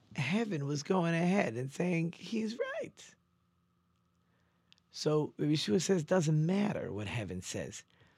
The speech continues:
Heaven no longer gets to decide what the law is. The Torah was given to Moses. Once it's given to Moses, we decide the law.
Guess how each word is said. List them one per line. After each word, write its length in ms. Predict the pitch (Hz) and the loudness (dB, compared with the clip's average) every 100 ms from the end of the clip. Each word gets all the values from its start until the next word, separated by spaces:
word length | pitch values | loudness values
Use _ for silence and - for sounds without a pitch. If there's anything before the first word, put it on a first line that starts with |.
| _ | _
Heaven 520 | - 175 220 180 170 165 | -4 2 4 4 4 4
no 180 | 170 | 6
longer 520 | 180 170 165 170 165 147 | 6 6 4 4 2 0
gets 440 | 131 156 156 - | 0 0 -2 -6
to 400 | - 160 143 135 | -4 0 2 0
decide 960 | - 131 - - 156 147 107 101 104 117 - _ _ | -4 -2 -2 2 2 2 0 -4 -6 -10 -18 _ _
what 200 | 117 117 | -2 -2
the 140 | - 151 | 2 6
law 180 | 196 196 | 6 6
is. 340 | 117 101 - _ _ _ _ _ - | 2 -4 -14 _ _ _ _ _ -6
The 120 | 139 | -4
Torah 300 | 120 180 180 | 4 6 6
was 180 | 160 135 | 4 4
given 300 | 156 156 131 | 2 2 0
to 80 | 123 | -2
Moses. 500 | 151 185 175 170 143 | 2 4 4 2 2
Once 240 | 160 147 | 0 0
it's 120 | 147 | 0
given 260 | 139 151 135 | -2 -2 -2
to 80 | 127 | -2
Moses, 580 | 143 170 160 165 147 | 2 2 2 0 -2
we 720 | 131 123 156 185 185 180 175 170 | -4 -2 0 2 2 0 0 -2
decide 720 | 151 - - 135 143 165 147 | -2 -2 -2 -4 -2 -2 0
the 60 | |
law. 360 | 160 165 135 - | 2 2 0 -4